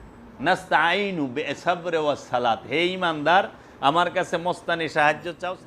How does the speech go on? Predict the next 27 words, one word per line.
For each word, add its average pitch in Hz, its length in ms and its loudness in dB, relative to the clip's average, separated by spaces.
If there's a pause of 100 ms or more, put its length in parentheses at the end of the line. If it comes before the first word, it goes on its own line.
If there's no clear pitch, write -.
(220)
সবুরের 185 400 2
মাধ্যমে 196 420 0
এবং 190 220 -2
সালাতের 190 480 2
মাধ্যমে 165 400 -4
আল্লাহর 165 260 2
কাছে 160 260 -2
সাহায্য 143 460 -2
চাইতে 123 300 -6
কইছে। 113 280 -10
কেন? 160 260 -2 (640)
কারণ 185 260 4
ওই 240 180 0
যে 220 160 0
শয়তান 196 520 4
বারবার 180 460 4
ধোকা 170 260 4
দিবে, 156 240 -2
এইখানেই 180 380 0
ধৈর্য 170 360 0
ধরতে 139 300 -4
হইব, 110 240 -4 (100)
আবার 170 320 4
চেষ্টা 170 380 -4
করতে 147 280 -6
হইব 107 240 -8 (1160)
আল্লাহকে 165 580 4